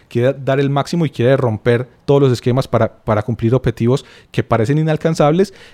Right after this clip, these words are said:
Eh, entonces, claro, si te pones un objetivo, pongamos el ejemplo de, de, vol-, volvamos al ejemplo del e-commerce, que tiene un objetivo de cien mil dólares en ventas y el mejor trimestre que, que habían tenido históricamente era, no sé, de cuarenta mil dólares,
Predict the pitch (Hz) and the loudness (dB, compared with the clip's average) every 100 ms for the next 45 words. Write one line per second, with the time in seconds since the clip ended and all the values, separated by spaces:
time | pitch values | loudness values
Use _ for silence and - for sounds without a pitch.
0 | - 120 120 120 143 160 123 120 131 139 | 0 0 2 0 0 2 2 0 -2 0
1 | 160 175 160 127 117 98 120 120 139 147 | 0 0 -2 -2 -2 -2 -2 0 2 2
2 | 127 113 143 131 110 107 104 104 - 120 | 2 2 4 4 4 2 -2 -2 -4 -4
3 | 120 123 123 143 139 117 143 131 113 - | 0 2 2 2 2 0 0 0 0 -2
4 | 123 139 - - - - 117 123 151 147 | -6 -6 -10 -20 -20 -6 -2 0 0 0
5 | 123 113 107 104 - 123 117 131 147 147 | -2 0 0 0 0 0 2 2 4 4
6 | 120 110 107 98 87 - _ - 151 143 | 2 2 0 -2 -8 -12 _ -2 4 4
7 | 147 139 151 156 - _ _ - 170 175 | 6 6 6 4 -2 _ _ -2 2 4
8 | 165 160 170 165 135 123 - 117 123 143 | 4 2 -2 -2 -2 -2 -2 0 2 0
9 | 131 120 135 - 139 - 117 104 95 92 | 0 2 2 2 2 2 0 -2 -4 -4
10 | 110 123 135 117 104 104 - 110 107 104 | 0 2 2 2 0 0 0 0 0 0
11 | 113 139 147 156 220 | 0 2 2 0 -6